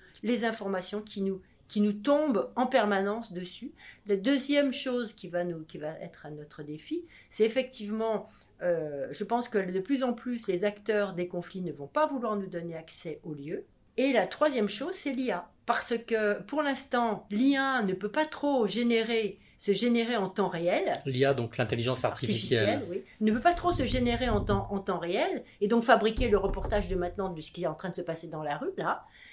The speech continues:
Speaker 1: Mais elle va y arriver. Elle va y arriver, elle va même appr-, arriver à prévoir les guerres. Et un jour, eh ben, pourquoi pas avoir une fausse Patricia Lémonière sur un terrain de guerre en images artificielles ? Donc là, il faut être sérieux par rapport à l'I A.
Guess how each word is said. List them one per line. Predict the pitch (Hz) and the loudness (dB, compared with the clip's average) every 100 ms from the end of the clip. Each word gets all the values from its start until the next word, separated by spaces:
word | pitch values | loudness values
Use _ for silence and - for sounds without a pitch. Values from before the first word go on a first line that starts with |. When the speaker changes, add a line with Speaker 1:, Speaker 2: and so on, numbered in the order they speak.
| - - _ _ | -20 -20 _ _
Speaker 1:
Mais | 214 240 - _ | 2 2 0 _
elle | 190 | -6
va | 175 | -2
y | 185 | -2
arriver. | 165 202 311 240 - - - - _ - - _ - | -2 -2 -4 -8 -12 -20 -20 -20 _ -20 -20 _ -6
Elle | 190 | 2
va | 302 | 2
y | 339 | 2
arriver, | 339 320 | 0 2
elle | 247 | 6
va | 208 | 6
même | 294 294 | 6 2
appr-, | 240 - - | 0 -2 -2
arriver | 214 240 | -2 -2
à | 294 | -2
prévoir | 294 269 269 | -2 -4 -2
les | 262 | -4
guerres. | 277 262 190 - - | -4 -6 -6 -6 8
Et | 277 | 10
un | 220 196 | 10 6
jour, | 262 403 466 508 175 | 6 6 6 2 2
eh | |
ben, | 214 | 2
pourquoi | 202 294 302 294 | 2 -2 0 0
pas | 320 349 | 4 4
avoir | 247 233 269 330 | 4 2 -2 -2
une | 294 | 0
fausse | 226 320 311 | -2 -4 -6
Patricia | 254 - 247 254 220 | -6 -4 -6 -4 -2
Lémonière | 208 202 262 - | 0 0 -2 -8
sur | 247 | -8
un | 220 | -6
terrain | 208 220 214 | -6 -8 -6
de | 202 | -4
guerre | 269 285 | -6 -4
en | 208 | -2
images | 220 254 | -2 -4
artificielles ? | 254 - 214 233 - 330 202 - - _ - - 120 | -6 -10 -12 -12 -8 -8 -10 -16 -20 _ -20 -18 0
Donc | 220 220 | 2 4
là, | 320 | 4
il | 359 | 2
faut | - | 2
être | 233 | -2
sérieux | - 277 277 269 | -2 -4 -4 -4
par | 202 | -4
rapport | 180 180 185 | -6 -8 -2
à | 175 | -2
l'I | 165 | -2
A. | 160 | -8